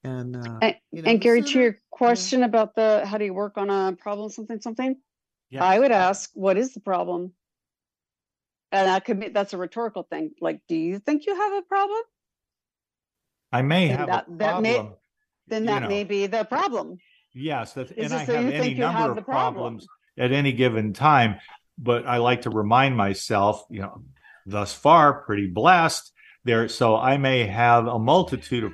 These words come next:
Speaker 3: problems. I don't, and I specifically say this to everyone in hopes that you will put it in context for yourselves.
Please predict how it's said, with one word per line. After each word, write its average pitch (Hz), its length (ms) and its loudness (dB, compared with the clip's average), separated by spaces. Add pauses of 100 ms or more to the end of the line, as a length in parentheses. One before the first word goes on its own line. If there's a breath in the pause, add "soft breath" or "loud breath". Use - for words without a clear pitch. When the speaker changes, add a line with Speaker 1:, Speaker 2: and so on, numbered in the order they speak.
Speaker 3:
problems. 113 540 2 (200)
I 117 280 0 (160)
don't, 113 480 4
and 107 140 -4
I 107 80 0
specifically 127 840 0
say 123 240 0
this 113 180 -2
to 120 140 -4
everyone 135 440 4
in 110 120 -2
hopes 110 340 -2
that 110 120 -2
you 110 200 -2
will 107 140 -2
put 127 220 0
it 110 120 0
in 101 140 -4
context 123 600 -2
for 113 100 -6
yourselves. 95 600 -2